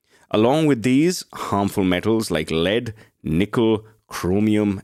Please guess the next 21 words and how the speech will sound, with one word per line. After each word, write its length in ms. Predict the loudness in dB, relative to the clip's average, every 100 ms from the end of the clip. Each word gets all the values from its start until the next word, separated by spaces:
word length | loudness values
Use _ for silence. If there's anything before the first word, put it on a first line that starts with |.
| -6
aluminium, 760 | -4 0 2 2 2 2 0 -6 _ _ -8
tin, 340 | -2 2 0 -2 -4
and 340 | -2 -2 -2
cadmium 680 | -4 -2 0 -2 -2 -6 -12 _ _ _ _ _ _ _ -8
have 200 | -8 -8 _ 0
all 260 | 4 4
been 180 | 4 2
found 560 | 0 -4 -2 -2 -6 -10 _ _ -4
in 140 | -2
vape 280 | -2 -4 -4
fluid. 420 | -2 0 0 -4 _ _ _ _ _ -4
These 240 | -2 0
are 140 | -2 -2
well 360 | 0 2 2
known 640 | 4 4 2 2 0 -2 -6 _ -8
as 160 | -8 -4
carcinogens 720 | -4 -2 -2 -2 -2 -4 -4
that 100 | -4
can 140 | -4
potentially 560 | -4 -4 -4 -6 -4 -6
cause 420 | -2 -2 -2 -4